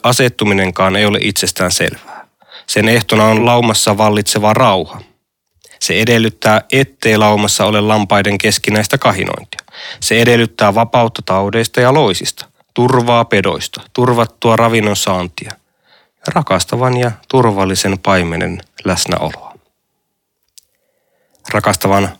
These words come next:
paimenen luonne näkyy erinomaisesti myös Jeesuksen vertauksesta kadonneesta lampaasta. Tämä löytyy Luukkaan evankeliumin luvusta viisitoista. Vertauksessa paimen lähtee kadonneen lampaansa perään.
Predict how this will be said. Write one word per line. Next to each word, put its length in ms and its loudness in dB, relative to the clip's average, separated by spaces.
paimenen 560 2
luonne 260 2
näkyy 440 -2
erinomaisesti 640 0
myös 280 -2
Jeesuksen 500 0
vertauksesta 680 -2
kadonneesta 640 -2
lampaasta. 640 -4
Tämä 240 -2
löytyy 320 -2
Luukkaan 420 -2
evankeliumin 760 -2
luvusta 380 -4
viisitoista. 720 -6
Vertauksessa 680 0
paimen 440 2
lähtee 340 0
kadonneen 540 2
lampaansa 520 0
perään. 480 -2